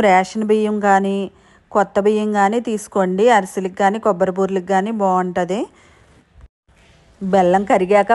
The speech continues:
వడకట్టుకోవాలండి. తుక్కు గట్రా ఉంటది కదా బెల్లంలో, వడకట్టుకున్నాక మళ్ళీ పొయ్యి మీద పెట్టి మరిగించుకుని తిప్పుకుంటా మీడియం ఫ్లేమ్లో పెట్టి మరిగించుకుంటా పాకం పట్టుకోవాలి. ప్లేట్లో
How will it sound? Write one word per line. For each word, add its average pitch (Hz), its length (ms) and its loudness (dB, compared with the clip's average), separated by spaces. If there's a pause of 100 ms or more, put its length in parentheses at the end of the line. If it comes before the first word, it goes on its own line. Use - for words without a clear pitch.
వడకట్టుకోవాలండి. 196 1040 2
తుక్కు 208 320 -6
గట్రా 190 380 -2
ఉంటది 180 320 -6
కదా 175 180 0 (160)
బెల్లంలో, 175 480 0 (720)
వడకట్టుకున్నాక 208 840 -2 (160)
మళ్ళీ 214 320 2
పొయ్యి 202 220 0
మీద 208 180 0
పెట్టి 208 320 -4
మరిగించుకుని 208 600 -4
తిప్పుకుంటా 202 520 -4 (140)
మీడియం 208 320 -4
ఫ్లేమ్లో 208 400 -4
పెట్టి 202 300 -8
మరిగించుకుంటా 202 720 -6
పాకం 202 340 -2
పట్టుకోవాలి. 190 600 -2 (1000)
ప్లేట్లో 214 420 4